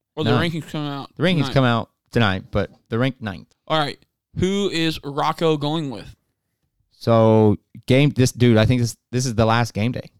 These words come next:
Speaker 1: Oh, gosh.
Speaker 2: Can we just take a minute?
Speaker 1: Wait, no, this is not.
Speaker 2: It is the last game day in the morning. Yes, it is.
Speaker 1: What
Speaker 2: Of the
Speaker 1: about
Speaker 2: whole
Speaker 1: next week?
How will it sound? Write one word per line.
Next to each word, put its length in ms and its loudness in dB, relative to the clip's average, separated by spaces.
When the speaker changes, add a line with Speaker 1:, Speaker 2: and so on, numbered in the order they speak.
Speaker 1:
Oh, 200 -16
gosh. 440 -20
Speaker 2:
Can 120 -2
we 80 2
just 140 -4
take 140 0
a 40 -4
minute? 280 -2
Speaker 1:
Wait, 140 -6
no, 160 -2
this 260 -10
is 160 -8
not. 340 -12
Speaker 2:
It 160 2
is 180 4
the 140 0
last 360 0
game 200 2
day 160 4
in 60 2
the 80 2
morning. 440 2
Yes, 200 0
it 80 -2
is. 260 0
Speaker 1:
What 80 4
Speaker 2:
Of 80 2
the 60 2
Speaker 1:
about 120 4
Speaker 2:
whole 180 6
Speaker 1:
next 100 2
week? 200 -8